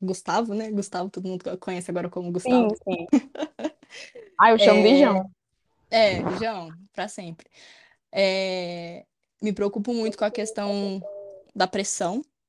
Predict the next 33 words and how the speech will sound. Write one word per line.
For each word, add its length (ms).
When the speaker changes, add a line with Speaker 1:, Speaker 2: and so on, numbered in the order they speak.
Speaker 1:
né? 240
Speaker 2:
Uhum. 220
Speaker 1:
Por 200
ser 360
o 80
que 280
é, 720
né? 340
Irmão 400
de 140
quem 460
é. 60
Só 280
que, 800
da 100
mesma 280
forma 220
que 80
eu 60
enxergava 420
a 40
Marília 440
lá 140
atrás, 480
eu 100
enxergo 420
agora 500
a 120
dupla 280
Speaker 2:
Uhum. 20
Speaker 1:
deles, 340
sabe? 460
É, 80